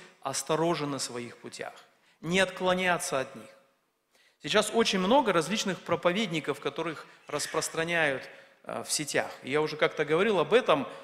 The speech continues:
Опасно, когда мы делимся этими умствованиями или рассуждениями таких людей. Многие из них хорошие ораторы, прекрасные проповедники, неплохо знают Слово Божие,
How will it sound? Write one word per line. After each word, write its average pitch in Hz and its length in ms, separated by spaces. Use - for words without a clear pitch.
Опасно, 185 640
когда 180 300
мы 180 140
делимся 156 600
этими 147 600
умствованиями 160 840
или 143 100
рассуждениями 147 760
таких 131 360
людей. 117 340
Многие 214 340
из 180 80
них 247 180
хорошие 190 480
ораторы, 165 680
прекрасные 180 560
проповедники, 165 720
неплохо 190 420
знают 185 300
Слово 185 340
Божие, 190 500